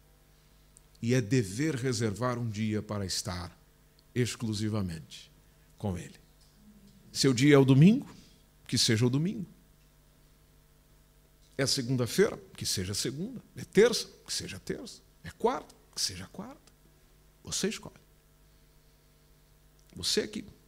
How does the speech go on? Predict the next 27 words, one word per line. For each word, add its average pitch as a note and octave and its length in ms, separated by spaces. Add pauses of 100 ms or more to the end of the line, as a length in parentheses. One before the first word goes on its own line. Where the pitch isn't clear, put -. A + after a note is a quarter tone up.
(120)
delimita C#3+ 600
isso. - 300 (580)
Mas B2 200
não C3+ 100
deixe B2+ 340
de A#2 80
levar A2+ 360
a G#2 80
sério G#2+ 340
o - 20
mandamento G2 600
do - 80
Senhor. - 280 (1040)
Aproveite G3+ 460
esse F3+ 220
dia D3+ 260
não D3 140
só C#3+ 200
para C3+ 160
descansar C3+ 560
o C#3 60
seu C#3 180
físico. - 540 (800)
Descanse A#2 420
a G#2 60
sua C3 200
alma. - 380